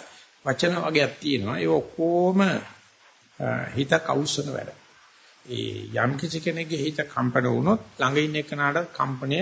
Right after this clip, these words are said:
බෝ වෙනවා. යම් කෙනෙක්ගේ හිත චංචල වුණොත් ළඟ ඉන්න එක්කනට බෝ වෙනවා. ළඟ කෙ-, යම් කෙනෙක්ගේ හිත ප්‍රපංච වුණොත්, කි-,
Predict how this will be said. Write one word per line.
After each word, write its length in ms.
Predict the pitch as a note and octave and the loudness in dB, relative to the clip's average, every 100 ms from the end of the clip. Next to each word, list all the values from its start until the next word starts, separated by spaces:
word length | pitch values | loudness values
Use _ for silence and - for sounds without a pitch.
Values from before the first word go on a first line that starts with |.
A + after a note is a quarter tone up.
| G3+ | 2
බෝ 220 | C3+ C#3+ | 6 6
වෙනවා. 280 | A2+ F#2 - - _ _ _ _ _ _ _ | 6 0 -8 -18 _ _ _ _ _ _ _
යම් 200 | B2 B2+ | -4 -2
කෙනෙක්ගේ 540 | C#3 E3 D#3+ E3 D#3+ C#3+ | -2 -2 -2 -2 -2 -2
හිත 200 | D3+ - D#3 | -2 0 -2
චංචල 460 | - B2 C#3 C3 D#3+ | 0 -2 0 0 2
වුණොත් 320 | E3+ F3 G#3 G#3 | 2 2 0 2
ළඟ 200 | D3 D#3 | 2 2
ඉන්න 160 | D#3 | -2
එක්කනට 380 | D#3 D3 D#3 D#3+ | -2 -2 -2 -2
බෝ 180 | C#3 G2+ | 0 0
වෙනවා. 280 | D2 - - _ _ _ - - _ | -2 -8 -20 _ _ _ -20 -20 _
ළඟ 220 | B2+ B2+ | -2 -2
කෙ-, 180 | C#3+ E3 | -2 -2
යම් 180 | C#3 C3+ | -2 -2
කෙනෙක්ගේ 360 | C#3 E3+ F3 E3+ | -2 -4 -2 -2
හිත 120 | E3 | -2
ප්‍රපංච 500 | - C#3+ D#3 D#3+ D#3+ | -2 0 2 4 4
වුණොත්, 360 | E3 E3 G#2+ G2+ - - - _ _ | 2 2 0 -4 -12 -20 -20 _ _
කි-, 220 | - - | -8 -8